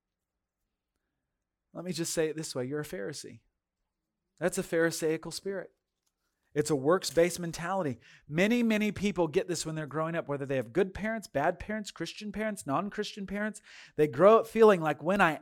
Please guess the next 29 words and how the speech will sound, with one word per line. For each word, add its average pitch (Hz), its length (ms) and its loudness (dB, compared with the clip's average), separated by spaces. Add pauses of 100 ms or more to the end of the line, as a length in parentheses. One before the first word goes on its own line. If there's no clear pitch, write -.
act 190 300 -2
right, 247 280 6
my 165 140 0
parents 156 360 -8
love 123 200 -2
me. 95 200 -16 (520)
And 156 120 -4
when 151 100 2
I 139 80 2
don't 208 380 2
act 156 240 -2
right, 147 180 2
my 143 120 -6
parents 151 360 -8
don't 180 220 -4
love 110 160 -8
me. 101 180 -14 (380)
So - 120 0
when 175 120 4
I 165 60 6
act 226 340 2
right 202 180 8
as 156 180 4
an 147 100 -2
adult 196 420 4
now, 147 200 2
God 156 300 6
loves 185 300 6
me. 113 260 -10